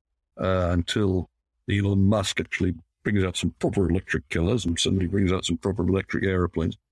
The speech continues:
<laughs> I'm gonna go everywhere on trains and buses. When we go to,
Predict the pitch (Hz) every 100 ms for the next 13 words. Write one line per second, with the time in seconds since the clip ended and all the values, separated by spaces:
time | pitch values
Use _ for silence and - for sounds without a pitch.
0 | _ _ _ 131 127 151 - 147 120 -
1 | 113 101 120 101 104 95 107 98 95 -
2 | 95 92 85 87 90 85 80 113 151 117
3 | 117 101 101 95